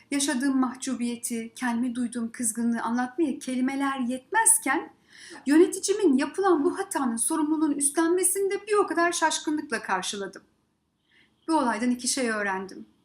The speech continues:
Birincisi, yaptığım işi kontrol etmeden asla teslim etmemem gerektiğiydi.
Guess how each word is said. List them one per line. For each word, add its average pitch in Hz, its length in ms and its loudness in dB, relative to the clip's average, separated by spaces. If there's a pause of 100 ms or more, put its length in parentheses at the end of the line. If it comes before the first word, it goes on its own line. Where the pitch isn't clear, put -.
(400)
Birincisi, 302 680 2 (220)
yaptığım 285 480 0
işi 320 220 0
kontrol 294 400 -2
etmeden 277 500 -4
asla 311 400 2
teslim 254 340 0
etmemem 185 440 -6
gerektiğiydi. 180 720 -12